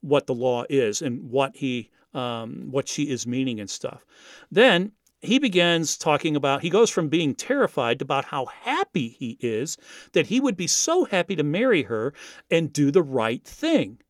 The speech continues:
Um, n-, notice, not the way she's proposing, possibly. He tells her that, yeah, he will marry her. We will follow God's law on this. And according to God's law, there's somebody else who has a first right to you,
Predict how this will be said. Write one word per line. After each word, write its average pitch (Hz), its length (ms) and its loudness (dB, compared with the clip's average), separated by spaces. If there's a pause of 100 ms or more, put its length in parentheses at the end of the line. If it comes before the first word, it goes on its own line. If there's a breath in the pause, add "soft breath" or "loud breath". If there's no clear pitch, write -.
(600 soft breath)
Um, 139 540 0 (400)
n-, 151 280 -6 (540)
notice, 156 520 2 (120)
not 208 320 4
the 285 80 6
way 190 240 8
she's 277 380 2
proposing, 127 680 0
possibly. 110 680 -6 (960 soft breath)
He 240 360 2
tells 147 400 0
her 160 160 2
that, 156 360 4
yeah, 226 300 0
he 185 300 -4
will 156 420 6
marry 156 480 4
her. 113 400 -4 (240 loud breath)
We 151 140 6
will 254 280 6
follow 214 440 6
God's 139 440 0
law 123 220 0
on 120 160 -4
this. 131 220 0
And 208 80 -2
according 349 340 -2
to - 20 -12
God's 269 280 2
law, 247 160 8
there's 247 160 0
somebody 254 320 0
else 254 180 0
who 226 120 -4
has 196 340 -4
a 175 40 -6
first 175 360 -4
right 208 260 -4
to 170 140 -10
you, 127 340 -4